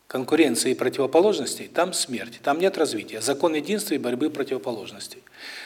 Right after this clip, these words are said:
Там, где нет конкуренции между властями, там будет смерть государства. Какая, как выглядит конкуренция между властями?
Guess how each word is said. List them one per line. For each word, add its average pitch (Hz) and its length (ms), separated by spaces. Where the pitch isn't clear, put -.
Там, 180 200
где 190 140
нет 190 200
конкуренции 156 600
между 135 300
властями, 143 720
там 165 200
будет 180 200
смерть 143 280
государства. - 680
Какая, 175 800
как - 300
выглядит 196 340
конкуренция 156 580
между 143 260
властями? 98 580